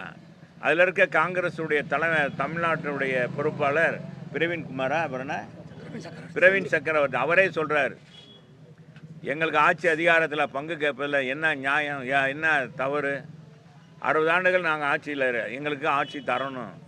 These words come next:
ஆட்சியில பங்கு கொடுக்கணும், கூடுதல் சீட்டு கொடுக்கணும். நாங்க ஏன் கு-, வேற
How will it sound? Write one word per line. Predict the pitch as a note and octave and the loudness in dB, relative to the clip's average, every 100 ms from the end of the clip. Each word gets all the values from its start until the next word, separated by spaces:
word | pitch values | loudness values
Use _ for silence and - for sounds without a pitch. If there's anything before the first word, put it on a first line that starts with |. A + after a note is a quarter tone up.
| - - - | -20 -6 -2
ஆட்சியில | D3+ D3+ C#3+ A#2 | 0 0 -2 -2
பங்கு | D3 E3 | -4 -4
கொடுக்கணும், | C#3 B2+ B2 B2+ A#2 | -6 -6 -6 -8 -8
கூடுதல் | F3 F3 D#3+ D3+ | -4 0 0 -2
சீட்டு | E3+ D#3+ B2+ | -6 -6 -8
கொடுக்கணும். | B2 A2+ A#2+ A2+ E2+ - - - - - - - - - - - - - - - C#3+ | -8 -8 -8 -8 -12 -18 -20 -20 -20 -20 -20 -20 -20 -20 -20 -20 -20 -20 -20 -2 0
நாங்க | E3+ E3+ F#3+ | 2 4 6
ஏன் | F#3+ C3+ | 4 2
கு-, | E3+ D#3+ D3+ C#3+ C3+ C3+ | 2 6 6 4 2 2
வேற | D#3+ | 2